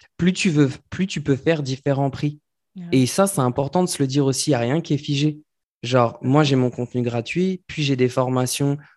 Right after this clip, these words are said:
Speaker 1: en ligne qui sont enregistrées sur des thèmes précis qui sont à deux cents euros et dans leur, dans leur prix de lancement, elles sont à soixante-dix-neuf euros. Puis j'ai le mastermind de groupe, puis j'ai l'accompagnement individuel, puis j'ai les séminaires. Et en fait, tu peux, après, ce qu'on appelle la scalabilité d'un business,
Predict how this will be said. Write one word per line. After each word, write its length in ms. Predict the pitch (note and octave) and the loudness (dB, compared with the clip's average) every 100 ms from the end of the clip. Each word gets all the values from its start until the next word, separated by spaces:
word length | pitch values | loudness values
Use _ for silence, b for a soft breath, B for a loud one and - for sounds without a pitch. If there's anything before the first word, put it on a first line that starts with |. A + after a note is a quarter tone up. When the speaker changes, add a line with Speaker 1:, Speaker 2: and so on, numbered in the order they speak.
| B | B
Speaker 1:
en 120 | B2+ | 2
ligne 280 | C3 C#3 D3 | 4 6 6
qui 140 | B2+ A#2+ | 4 -2
sont 240 | B2+ - - | -4 -4 2
enregistrées 840 | C#3 C3+ C3 C3+ - - D3 D3 _ - | 4 6 4 2 -2 -2 -2 -2 _ -8
sur 300 | - C3+ C3 | -4 -2 2
des 100 | C3 | 2
thèmes 300 | C#3+ C#3 C3 | 4 2 2
précis 440 | C#3+ B2+ - D3 | 0 -2 -2 -4
qui 140 | D3 | -4
sont 200 | A#2+ C3 B2 | -4 -2 -2
à 80 | |
deux 140 | A#2 A#2+ | 0 -2
cents 220 | - C3 | 0 0
euros 320 | B2+ B2+ D3 | 0 2 2
et 60 | C3+ | 2
dans 160 | A#2 | 2
leur, 240 | A2+ A2 - _ | -2 -4 -6 _
dans 120 | A#2+ A#2 | -4 -2
leur 180 | A#2 | -2
prix 160 | - - | -4 -4
de 80 | B2+ | -2
lancement, 440 | B2+ - C#3+ C#3+ C3 B B | -2 0 0 -2 -4 B B
elles 100 | A2+ | -8
sont 160 | - A#2+ | -4 -4
à 60 | |
soixante-dix-neuf 720 | - B2 B2 A#2 A2+ A2+ - | -4 -4 -4 -4 -4 -6 -6
euros. 320 | A#2 B2 F3+ F#3 b b _ | -6 0 -2 -2 b b _
Puis 160 | - E3 | -2 2
j'ai 160 | C#3+ | 4
le 80 | C3+ | 4
mastermind 640 | C3 B2 - B2 A#2+ A#2 | 4 0 -2 -2 -2 -2
de 80 | A#2+ | -2
groupe, 280 | B2+ F3+ - - | 2 0 0 -8
puis 100 | F3 | -2
j'ai 120 | D#3 | 0
l'accompagnement 680 | C#3+ B2+ C3 B2 B2 A#2+ A#2+ | 0 0 -4 0 0 0 -2
individuel, 680 | A#2 A2+ A2 A#2 E3 F3+ D#3+ | -4 -8 -12 -6 -4 -4 -6
puis 160 | - D#3 | -4 -2
j'ai 100 | C3+ | 0
les 120 | B2+ | -2
séminaires. 500 | - A#2+ C3 F3+ F3 B B B - | -4 -2 0 0 -2 B B B 0
Et 80 | C3 | 2
en 140 | B2+ | 2
fait, 280 | B2 F#3 F#3 | 2 0 -2
tu 160 | - C3+ | -8 -8
peux, 260 | - F3 D3+ | 0 4 4
après, 240 | B2+ E3+ | 4 -2
ce 80 | D#3 | -2
qu'on 140 | C3+ | -2
appelle 260 | A#2+ C3+ C#3+ | -2 0 0
la 100 | B2 | 0
scalabilité 680 | - B2 A#2+ A#2+ A#2 A#2 B2+ | 0 -2 -2 -2 -6 -4 -2
d'un 160 | A#2 | -2
business, 460 | A2+ A2+ D3 F3 - | -4 -2 2 2 0